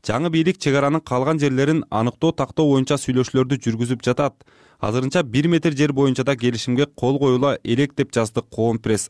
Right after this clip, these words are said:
агенттиги. Ал ортодо парламент Кумтөр Алтынгенин иликтөө боюнча комиссия түзгөнүн Дело Номер гезити кабарлады. Басылманын ырасташынча, депутаттык комиссия түзүү демилгесин парламенттеги Республика Ата журт фракциясынын лидери Жыргалбек Турускулов көтөргөн.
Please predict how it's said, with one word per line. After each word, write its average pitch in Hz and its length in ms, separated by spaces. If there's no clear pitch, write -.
агенттиги. 92 600
Ал 120 160
ортодо 196 340
парламент 196 540
Кумтөр 196 400
Алтынгенин 180 480
иликтөө 170 340
боюнча 160 440
комиссия 143 440
түзгөнүн 147 440
Дело 147 260
Номер 156 340
гезити 127 320
кабарлады. 98 600
Басылманын 139 480
ырасташынча, 165 540
депутаттык 143 480
комиссия 151 400
түзүү 190 200
демилгесин 156 580
парламенттеги 147 640
Республика 151 520
Ата 135 160
журт 147 160
фракциясынын 160 600
лидери 147 400
Жыргалбек 123 460
Турускулов 135 520
көтөргөн. 90 480